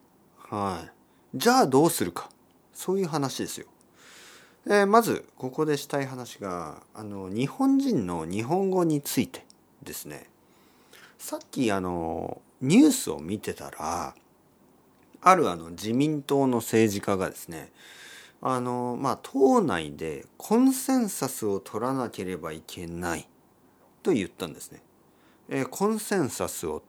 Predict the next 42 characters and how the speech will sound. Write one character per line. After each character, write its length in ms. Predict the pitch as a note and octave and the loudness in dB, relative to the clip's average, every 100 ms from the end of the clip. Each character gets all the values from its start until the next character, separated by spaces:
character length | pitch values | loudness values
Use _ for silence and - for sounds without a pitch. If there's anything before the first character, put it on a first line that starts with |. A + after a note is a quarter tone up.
| - | -12
取 320 | - B2 A#2 | 2 4 4
る。 60 | - _ _ _ _ _ _ _ _ _ _ _ _ - | 0 _ _ _ _ _ _ _ _ _ _ _ _ -14
カ 240 | - - | -12 -10
タ 140 | - E3 | -10 -8
カ 140 | D3 | -6
ナ 140 | G2 F2 | -8 -10
で 80 | |
す 140 | - - | -14 -12
ね。 80 | F2 - - - - - | -10 -10 -12 -16 -20 -14
皆 220 | G2+ G2 | -10 -8
さ 160 | F#2+ F2+ | -8 -10
ん 160 | F2 F2 | -10 -10
の 260 | F2 F2 _ _ _ _ _ _ _ _ _ - - | -12 -14 _ _ _ _ _ _ _ _ _ -8 0
嫌 220 | C#3 B2 | 6 6
い 80 | A#2 | 6
な。 160 | G2 - - - - _ _ - | 0 -6 -10 -16 -18 _ _ -16
<laughs> 640 | - _ - - - - - | -16 _ -18 -16 -16 -16 -6
ま 120 | A2+ | -4
あ 40 | |
ま 100 | F2 | -4
あ 40 | F2 | -8
ま 80 | - | -10
あ。 140 | - _ _ - - - - | -14 _ _ -20 -20 -16 0
あ 220 | A#2+ A2 | 2 4
の、 520 | G#2 G2+ G2 F#2+ F#2 | 2 0 0 -2 -4
人 240 | F#2 D3+ | 0 6
に 100 | C#3+ | 6
よ 80 | B2 | 6
っ 20 | |
て 160 | G#2+ - | 2 0
は 280 | F#2+ D2 C2+ | 0 -2 -6
好 40 | - - | -10 -12
き。 200 | - - _ | -14 -18 _
人 240 | - - C#3+ | -16 -2 0
に 80 | C3+ | 2
よ 80 | |
っ 20 | A#2+ | 0
て 120 | G#2+ | -2
は 60 | F2 - - | -4 -8 -6
嫌 240 | A2+ F2+ | -2 -2
い 60 | E2 | -2
な 240 | E2 D#2 | -6 -10